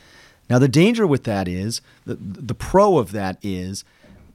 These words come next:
we will save manpower. We'll have the right person in the right job. It will be a perfect fit, and we'll achieve the greatest success. The negative side of that is, rarely do we as individuals in the military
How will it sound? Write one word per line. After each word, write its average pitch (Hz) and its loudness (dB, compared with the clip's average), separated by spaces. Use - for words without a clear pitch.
we 131 0
will 113 -2
save 135 0
manpower. 110 -4
We'll 98 -6
have 110 -2
the 123 -8
right 123 0
person 123 -4
in 113 -6
the 98 -4
right 117 0
job. 95 -4
It 107 -8
will 98 -4
be 90 -4
a 90 -4
perfect - -4
fit, 110 0
and 113 2
we'll 107 2
achieve 127 -2
the 113 0
greatest 120 0
success. - -4
The 117 0
negative 185 4
side 113 -4
of 92 -8
that 98 -4
is, 101 -6
rarely 156 2
do 131 -2
we 151 0
as 117 2
individuals 123 -2
in 110 0
the 104 2
military 117 0